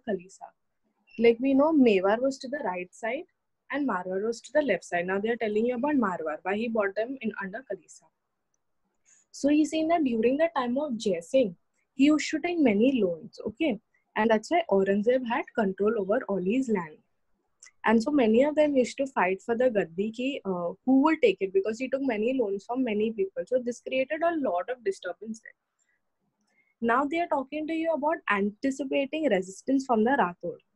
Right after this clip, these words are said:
Okay. Now Aurangzeb had allotted two parganas in Marwar for the maintenance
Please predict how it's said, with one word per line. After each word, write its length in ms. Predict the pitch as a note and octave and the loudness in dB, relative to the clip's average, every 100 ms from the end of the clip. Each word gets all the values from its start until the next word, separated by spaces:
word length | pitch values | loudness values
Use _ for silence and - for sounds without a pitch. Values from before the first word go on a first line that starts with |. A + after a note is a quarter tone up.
| - | -10
Okay. 140 | B3+ - _ _ _ _ _ _ B3 | -10 -10 _ _ _ _ _ _ -6
Now 160 | C4+ - | -4 2
Aurangzeb 540 | G#3+ A3 C#4 C4+ F4+ E4+ | 4 4 0 -2 -4 -4
had 140 | E4 - | -6 -2
allotted 540 | G#3 G3 F#3+ - D4 C#4+ | 0 0 -2 -4 -4 -2
two 160 | C#4+ D#4+ | -2 0
parganas 600 | A3+ F3 F#3 F3+ G3+ A#3 | 0 0 -2 -4 -4 -4
in 120 | C#4+ A3+ | -2 -2
Marwar 440 | E3+ F3 F#3 A3+ | -2 -4 -4 -4
for 100 | B3 | -4
the 100 | B3+ | 0
maintenance 600 | C4 F3 F3 F3+ G3 A3 | 0 0 -2 -4 -4 -6